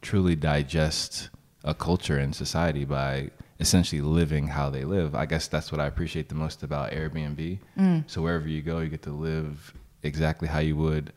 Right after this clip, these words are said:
Speaker 1: at home, just in a different country, and then you get to acclimate yourself to the customs. It's always a lot of,
Speaker 2: Exactly.
Speaker 1: lot of fun and discovery.
Speaker 2: Exactly. I mean, it's nice to be in hotels sometimes, but it also takes away the, the,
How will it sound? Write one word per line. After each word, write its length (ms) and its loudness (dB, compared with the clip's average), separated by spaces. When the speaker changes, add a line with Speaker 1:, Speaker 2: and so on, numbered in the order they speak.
Speaker 1:
at 140 -2
home, 300 8
just 360 -2
in 140 2
a 60 4
different 300 -2
country, 400 0
and 100 -2
then 140 4
you 60 4
get 200 0
to 260 0
acclimate 500 4
yourself 400 -2
to 100 -8
the 100 -6
customs. 460 -4
It's 100 -4
always 180 4
a 60 0
lot 160 2
of, 220 0
Speaker 2:
Exactly. 360 0
Speaker 1:
lot 100 8
of 100 4
fun 180 4
and 140 2
discovery. 540 -2
Speaker 2:
Exactly. 640 -10
I 40 -2
mean, 140 2
it's 160 -2
nice 200 2
to 80 -6
be 240 4
in 180 4
hotels 420 4
sometimes, 380 0
but 240 -2
it 80 -6
also 180 -2
takes 280 -4
away 260 2
the, 320 0
the, 140 -6